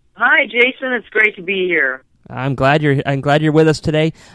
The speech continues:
Speaker 2: I love everything ghost, goblins, and anything that you can, that, that you can consider paranormal. So I'm excited to hear about your books. Um, I see that you have a few of them. Um, one of them is The Red Death Survivors,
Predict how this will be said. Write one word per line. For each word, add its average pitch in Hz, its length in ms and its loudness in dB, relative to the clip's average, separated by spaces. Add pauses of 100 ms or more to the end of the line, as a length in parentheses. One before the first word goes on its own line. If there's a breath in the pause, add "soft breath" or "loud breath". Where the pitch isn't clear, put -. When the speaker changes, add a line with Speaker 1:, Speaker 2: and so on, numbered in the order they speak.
(100)
Speaker 2:
I 165 200 4
love 160 420 6
everything 151 420 0
ghost, 143 460 2
goblins, 143 500 2
and 127 120 -2
anything 165 340 2
that 160 140 0
you 165 100 0
can, 143 240 -2
that, 143 280 -2
that 139 160 -4 (280)
you 160 160 -2
can 156 140 -4
consider 151 320 -2
paranormal. 143 580 2
So 127 300 2 (280 loud breath)
I'm 175 140 0
excited 190 400 0
to 180 80 -4
hear 175 180 -4
about 175 300 -2
your 147 80 -4
books. 175 500 -8
Um, 143 300 -6
I 151 140 -10
see 208 180 -6
that 196 180 0
you 170 100 -4
have 156 180 -6
a 139 40 -6
few 202 280 -6
of 139 100 -2
them. 123 260 -6 (520 soft breath)
Um, 143 300 -2
one 170 180 -4
of 214 80 -2
them 170 240 -2
is 147 300 2
The 135 120 0
Red 143 340 0
Death 160 220 2
Survivors, 139 800 0